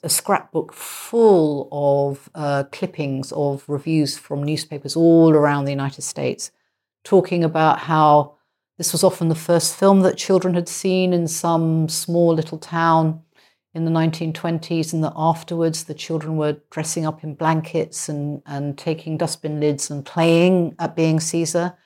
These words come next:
And only one, uh, reviewer of the film in one of the cities said, "Should we be allowing our children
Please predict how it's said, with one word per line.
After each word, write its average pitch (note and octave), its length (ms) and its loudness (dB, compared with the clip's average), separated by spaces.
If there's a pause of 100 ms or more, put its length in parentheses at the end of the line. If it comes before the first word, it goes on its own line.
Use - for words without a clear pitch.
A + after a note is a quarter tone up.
(720)
And F3+ 160 6
only G3 260 10
one, F#3 480 8
uh, D3+ 540 0
reviewer E3 460 6
of D3+ 120 2
the E3 80 -6
film D#3+ 300 0
in D3+ 80 0
one D3+ 100 -2
of D3 80 -2
the C#3+ 80 -6
cities F3 560 -2
said, D#3 440 2 (1000)
"Should - 460 0
we F#3+ 200 4
be E3+ 200 4
allowing E3+ 500 4
our C#3 200 -4
children C3+ 760 -8